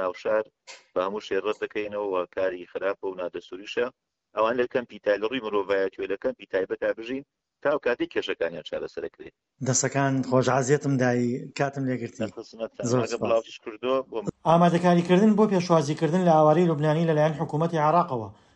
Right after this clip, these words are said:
Speaker 2: لە کاتێکدایە عێراق ئامادەکاری دەکات بۆ ئەنجامدانی سەرژمێری گشتی. دڵشاد ئەنوار،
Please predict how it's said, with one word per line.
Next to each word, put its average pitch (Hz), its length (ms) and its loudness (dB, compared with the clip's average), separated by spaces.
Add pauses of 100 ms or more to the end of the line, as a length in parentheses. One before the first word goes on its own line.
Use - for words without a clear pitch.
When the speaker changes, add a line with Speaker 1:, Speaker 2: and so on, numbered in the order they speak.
(140)
Speaker 2:
لە 139 180 2
کاتێکدایە 135 560 0 (400)
عێراق 156 360 4
ئامادەکاری 147 680 2
دەکات 120 280 -4 (420)
بۆ 139 200 2 (100)
ئەنجامدانی 147 640 2
سەرژمێری 127 720 -2
گشتی. 113 340 -8 (640)
دڵشاد 139 460 2
ئەنوار، 117 320 -4